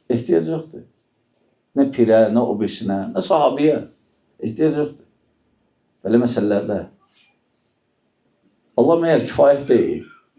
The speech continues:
Ona görə Allahdan qeyrisinə təvəkkül eləmək, bir halda olar, etimad eləmək, o şeyləri ki, o qadirdir. O şeyləri ki, o qadirdir, məxluq, hə, deyə bilərsən, etimad eləyə bilərsən kiməsə.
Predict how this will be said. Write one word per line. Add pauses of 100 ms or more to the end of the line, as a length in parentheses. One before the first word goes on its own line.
(1600)
Ona
görə
Allahdan
qeyrisinə
təvəkkül
eləmək, (720)
bir
halda (140)
olar, (100)
etimad
eləmək, (400)
o
şeyləri
ki,
o
qadirdir. (1500)
O
şeyləri
ki,
o
qadirdir,
məxluq,
hə, (480)
deyə
bilərsən, (160)
etimad
eləyə
bilərsən
kiməsə.